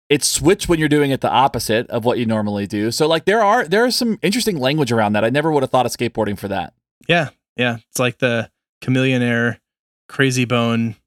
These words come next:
Speaker 2: uh, you know, riding goofy.
Speaker 1: <laughs> Yeah, that's the song.
Speaker 2: That was my attempt at a Weird Al type joke.
Speaker 1: <laughs>
Speaker 2: Let's tackle a few, I guess,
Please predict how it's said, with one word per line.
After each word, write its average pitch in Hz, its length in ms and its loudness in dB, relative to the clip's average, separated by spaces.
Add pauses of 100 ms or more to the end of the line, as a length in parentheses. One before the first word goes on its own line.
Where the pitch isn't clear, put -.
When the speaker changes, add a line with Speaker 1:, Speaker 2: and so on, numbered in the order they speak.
(140)
Speaker 2:
uh, 123 40 -4
you 117 160 -4
know, 110 280 -6
riding 113 440 -4
goofy. 120 600 -4
Speaker 1:
<laughs> - 40 -20 (480)
Yeah, 185 260 2
that's 127 200 -4
the 160 100 -6
song. 226 380 -2
Speaker 2:
That 135 80 -4
was 127 80 -4
my 143 120 0
attempt 131 320 -2
at 123 80 -4
a 120 60 -2
Weird 113 220 -2
Al 107 220 -4 (360)
type 110 240 -6
joke. 110 340 -8
Speaker 1:
<laughs> - 60 -6
Speaker 2:
Let's - 800 -4
tackle 160 320 0
a 135 40 -2
few, 135 600 0 (680)
I 139 100 2
guess, 135 420 0